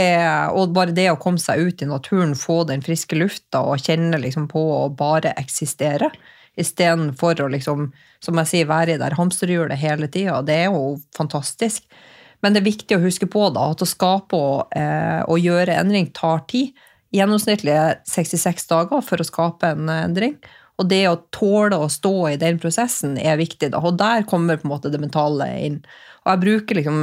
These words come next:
eh, eh, tre faktorer når jeg snakker med folk. Det er for å skape endring, og det handler om vilje, mot og disiplin. Du må ville gjøre en endring. Det er det første du må bestemme deg for. Og så må du ha mot til å klare å stå i den endringen, og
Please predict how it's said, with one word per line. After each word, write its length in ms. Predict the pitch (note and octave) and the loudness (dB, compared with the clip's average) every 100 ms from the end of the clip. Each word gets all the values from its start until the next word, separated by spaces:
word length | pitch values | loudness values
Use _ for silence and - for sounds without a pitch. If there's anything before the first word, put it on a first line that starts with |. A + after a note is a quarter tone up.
| D3+ | 0
eh, 360 | D3+ D#3 D3+ D3+ - | 0 0 -2 -4 -6
eh, 380 | D#3 E3 E3+ E3 - | -6 -4 -2 -4 0
tre 160 | G#3 F#3+ | 2 2
faktorer 540 | - F#3+ - D3+ D3+ D3+ | 0 -4 -2 -2 -2 2
når 240 | D#3+ D#3+ | 2 2
jeg 240 | C#3+ D3 D3 | 0 0 -2
snakker 280 | F3+ - E3 | -4 -2 -2
med 360 | C#3+ C#3+ D#3 | -2 -2 -2
folk. 320 | - A3+ A3+ _ | 0 0 -2 _
Det 120 | D#3 | 0
er 300 | D#3 E3 - - | 2 2 0 -4
for 220 | - F3+ | 0 2
å 60 | D#3+ | 0
skape 320 | - D#3 D#3+ | -2 0 0
endring, 320 | E3+ A3 B3 | 2 2 2
og 80 | E3+ | 2
det 60 | E3 | 2
handler 220 | E3+ F3 | 2 2
om 60 | D#3+ | 2
vilje, 260 | E3+ F3 D3+ | 2 2 0
mot 220 | D#3 D3+ | -2 -4
og 60 | C#3 | -6
disiplin. 440 | C3+ - C3+ - - - - _ | -6 -6 -6 -6 -10 -20 -20 _
Du 80 | G3 | 2
må 140 | G3 F#3+ E3 | 4 2 2
ville 440 | G3 G3 G#3+ B3+ - - | 2 4 2 2 -2 -2
gjøre 320 | E3 F3 F3 D#3 | 2 2 2 -2
en 100 | D3 | -2
endring. 380 | D3+ F3+ B3+ G#3 E3+ | -2 0 2 0 -2
Det 80 | E3 | 0
er 80 | E3+ | 0
det 60 | E3 | 0
første 300 | F#3 - E3 | -2 -2 -4
du 60 | C#3 | -2
må 140 | D3+ | -2
bestemme 400 | D3+ D#3 E3 D#3+ | -2 -2 -2 -2
deg 100 | E3+ F#3 | -2 -2
for. 180 | B3 E4 _ - - | -2 -2 _ -20 -8
Og 80 | F#3+ | -2
så 40 | F#3+ | 0
må 140 | F#3 F#3 | 2 2
du 80 | |
ha 40 | F3 | 2
mot 300 | F3 G#3+ G#3 | 2 2 0
til 120 | C#3 | -4
å 20 | |
klare 240 | - D#3+ E3 | -2 -2 -2
å 20 | |
stå 460 | - - G#3 F#3 D3+ | -4 -2 0 0 -2
i 40 | |
den 160 | D3 D3+ | -2 -2
endringen, 460 | D#3+ E3 F#3 A3+ D4+ | -2 0 0 -2 -4
og 340 | - - - | -8 -12 -6